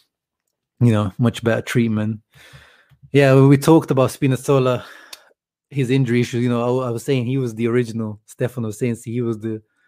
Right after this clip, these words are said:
one that used to be super injury prone. And I know Inter fans have been like, you know, "Oh, we should have signed him," this, that. But there was, he did fail a medical, or Marotta was unsure about his actual,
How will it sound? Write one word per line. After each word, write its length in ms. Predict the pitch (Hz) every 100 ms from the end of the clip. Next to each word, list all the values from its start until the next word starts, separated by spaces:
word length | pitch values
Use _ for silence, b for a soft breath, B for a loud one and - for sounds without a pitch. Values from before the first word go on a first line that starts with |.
| _
one 300 | - 117 120
that 120 | 113 113
used 200 | 117 -
to 60 |
be 120 | 110
super 400 | 113 - 123 120
injury 280 | 117 120 104
prone. 420 | 110 117 110 104 104 b b b b b
And 80 | 120
I 60 | 117
know 180 | 131
Inter 300 | 127 127 123
fans 320 | 120 120 117 107
have 120 | 107
been 180 | 117 110
like, 200 | 107 107
you 80 |
know, 180 | 110 107
"Oh, 240 | 110 113 113
we 80 |
should 120 | 107 117
have 100 | 107
signed 300 | 123 113 110
him," 100 | 107
this, 160 | 117
that. 320 | - 117 110
But 160 | 104 110
there 140 | 113
was, 360 | 113 131 123 107
he 140 | 117 123
did 300 | - 135 -
fail 320 | 131 123 113
a 40 |
medical, 420 | 113 123 120 -
or 240 | 110 110 107
Marotta 520 | 113 113 123 123 120
was 220 | 113 120
unsure 320 | 113 107 127
about 240 | 113 110 107
his 140 | 110
actual, 520 | 113 - 117 107 104